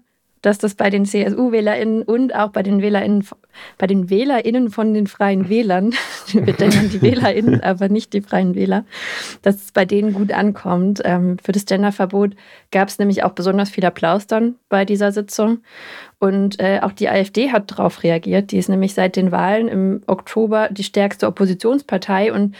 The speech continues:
darf deshalb jetzt immer direkt nach der Regierungspartei im Landtag reden. Und Katrin Ebner-Steiner, die Fraktionschefin von der A F D Bayern,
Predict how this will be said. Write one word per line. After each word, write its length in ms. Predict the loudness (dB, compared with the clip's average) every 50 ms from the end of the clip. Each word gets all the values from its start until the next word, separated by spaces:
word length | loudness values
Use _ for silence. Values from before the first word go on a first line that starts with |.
| -16 -20 -14 _
darf 240 | -2 0 0 0 0
deshalb 320 | -2 -2 0 0 0 0
jetzt 140 | 0 0 0
immer 200 | 0 0 0 0
direkt 380 | 0 0 0 0 0 0 _ 0
nach 140 | 0 0 0
der 140 | 0 0
Regierungspartei 680 | 0 2 2 0 0 0 -2 -4 -2 -4 0 0 0 2
im 120 | 2 2
Landtag 480 | 2 2 0 0 0 -2 -4 -4 -2 -2
reden. 260 | 0 0 2 2 2 2 2
Und 120 | 0 0
Katrin 380 | 2 0 -2 0 2 0 2 2
Ebner-Steiner, 920 | 2 0 2 2 0 -2 -2 -2 0 0 2 2 2 2 2 0 0 -2
die 220 | -4 -4 -4 -4 -2
Fraktionschefin 800 | -2 -2 -2 0 0 0 0 2 0 0 0 0 2 0 0 0
von 160 | 2 0 2
der 120 | 2 2 2
A 100 | 0 0
F 100 | -2 0
D 140 | 0 0 2
Bayern, 440 | 2 2 2 2 2 0 0 -2